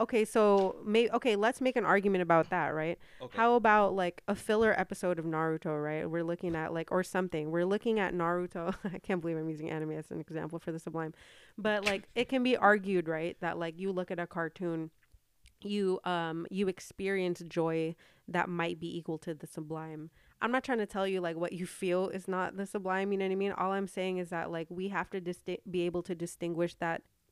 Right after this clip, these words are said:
Speaker 1: level of euphoria, like,
Speaker 2: Mm.
Speaker 1: separate from the sublime. The, the euphoria
Speaker 2: Right.
Speaker 1: that you get from happiness from, like,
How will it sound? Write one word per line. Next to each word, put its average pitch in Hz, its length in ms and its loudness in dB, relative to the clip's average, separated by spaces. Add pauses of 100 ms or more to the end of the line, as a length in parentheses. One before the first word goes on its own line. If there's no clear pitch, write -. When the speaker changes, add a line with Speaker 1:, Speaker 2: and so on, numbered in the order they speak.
Speaker 1:
level 175 560 -2
of 170 260 -4
euphoria, 180 1080 -4 (120)
like, 165 240 -8
Speaker 2:
Mm. 113 220 -14 (400)
Speaker 1:
separate - 640 -2
from 180 360 2
the 165 80 0
sublime. 156 720 -4
The, 175 200 0
the 180 180 -2
euphoria 185 500 0
Speaker 2:
Right. 180 80 0
Speaker 1:
that 180 120 0
you 180 120 -2
get 175 200 0
from 180 160 -2
happiness 165 480 -4
from, 160 200 -8
like, 156 160 -8